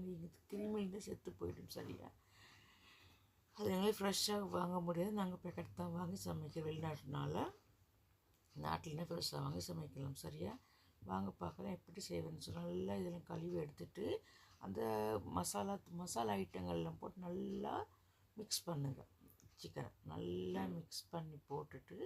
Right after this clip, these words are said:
பாருங்க, சுத்தமா கழுவி இருக்கேன், நல்லா சூப்-, சூப்பரா கழுவி இருக்கேன். நல்லா மி-, மசாலா ஐட்டம் எல்லாத்தையும் போட்டு நல்லா கையில போட்டு நல்லா பென, பென, பென, நல்லா பெனையுங்க. பெனைஞ்சிட்டு ஒரு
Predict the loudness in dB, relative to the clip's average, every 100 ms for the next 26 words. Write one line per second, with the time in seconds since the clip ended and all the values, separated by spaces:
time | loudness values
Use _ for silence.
0 | -6 _ -8 -6 -8 -10 -4 -2 -2 0
1 | 0 2 0 -2 -8 -10 -14 _ _ -20
2 | _ -6 -4 -4 -6 -10 -18 -10 -10 -6
3 | 0 0 2 0 0 -2 -8 -10 -4 0
4 | 2 4 2 2 0 -2 -2 0 0 2
5 | 2 0 -4 -2 -2 -2 -4 -6 -6 -6
6 | -4 -4 -4 -4 -4 -4 -18 -20 _ -2
7 | 0 4 4 4 4 0 -2 -2 -2 -6
8 | -6 -2 -2 -2 -4 -4 -4 -4 -4 -4
9 | -4 -4 -2 -2 -2 -2 -2 -4 -6 -6
10 | -2 -2 -2 -4 -6 -6 -6 -2 -2 -4
11 | -8 -4 -2 -2 -4 -6 -8 -6